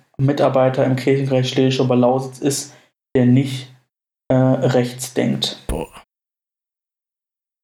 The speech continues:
Speaker 2: Das
Speaker 1: Und, ähm, das fand ich krass. Ähm, ich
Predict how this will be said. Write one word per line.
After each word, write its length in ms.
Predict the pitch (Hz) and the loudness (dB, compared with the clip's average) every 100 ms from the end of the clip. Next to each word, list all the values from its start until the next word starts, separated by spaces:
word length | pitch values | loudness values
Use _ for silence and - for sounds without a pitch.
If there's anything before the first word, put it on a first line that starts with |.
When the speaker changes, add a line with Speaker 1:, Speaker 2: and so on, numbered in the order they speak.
| _ _ _ | _ _ _
Speaker 2:
Das 500 | 117 117 - - - | -6 -4 -2 0 2
Speaker 1:
Und, 1040 | 135 131 131 127 131 131 131 - - - - _ _ | 4 6 6 4 0 -2 -2 -2 -4 -8 -16 _ _
ähm, 340 | 135 127 127 131 | -2 0 0 0
das 180 | 151 - | -2 0
fand 160 | 151 | -2
ich 100 | 123 | -2
krass. 420 | - 135 214 - - _ _ _ _ _ _ _ _ - | 0 -2 -2 -10 -20 _ _ _ _ _ _ _ _ -2
Ähm, 320 | 127 123 123 | 2 4 4
ich 400 | 135 127 - - | 2 -2 -6 -10